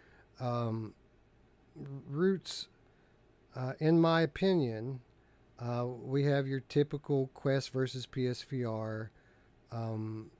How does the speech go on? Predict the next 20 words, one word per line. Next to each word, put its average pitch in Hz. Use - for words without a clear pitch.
trade-off 190
here, 95
right? 139
Where 143
you're 139
gonna 156
get, 147
well, 165
the 175
main 208
thing's 131
lighting. 113
The, 123
the 127
lighting's 156
better 135
on 117
PlayStation. 107
Um, 117
but, 131